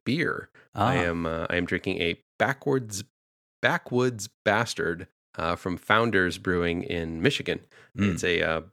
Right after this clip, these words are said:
Speaker 1: bourbon barrel aged ale. Um, it is very tasty. It is eleven percent alcohol, <laughs> so it's,
Speaker 2: Oh.
Speaker 1: it's a bit potent. Uh, but I figured, yeah, if we're doing a day episode, I need to have some day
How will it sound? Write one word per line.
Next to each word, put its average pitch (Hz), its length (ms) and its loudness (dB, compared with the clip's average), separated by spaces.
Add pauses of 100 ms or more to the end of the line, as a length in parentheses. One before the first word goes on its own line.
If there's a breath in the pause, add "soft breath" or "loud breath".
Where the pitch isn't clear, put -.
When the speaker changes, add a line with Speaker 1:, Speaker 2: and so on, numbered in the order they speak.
Speaker 1:
bourbon 98 380 0
barrel 90 420 4
aged 85 420 -4 (120)
ale. 110 420 0 (560)
Um, 82 460 -8
it 92 140 -4
is 87 160 -4
very 120 260 2
tasty. 107 440 -2
It 98 200 -6
is 98 140 0
eleven 107 420 -2
percent - 300 -4
alcohol, 117 440 0
<laughs> - 60 -12
so - 160 -6
it's, 95 140 2
Speaker 2:
Oh. 107 260 2 (140)
Speaker 1:
it's 135 320 2
a 139 80 0
bit 113 340 0
potent. 139 400 0 (460 loud breath)
Uh, 95 460 2
but 95 260 0
I 92 80 2
figured, 90 340 0
yeah, 82 220 4 (260)
if - 160 -8
we're 95 60 2
doing 87 200 2
a 85 60 2
day 87 220 2
episode, 85 340 0
I 85 100 4
need 85 200 -2
to 82 60 -8
have 87 180 -4
some 87 160 -6
day 82 340 0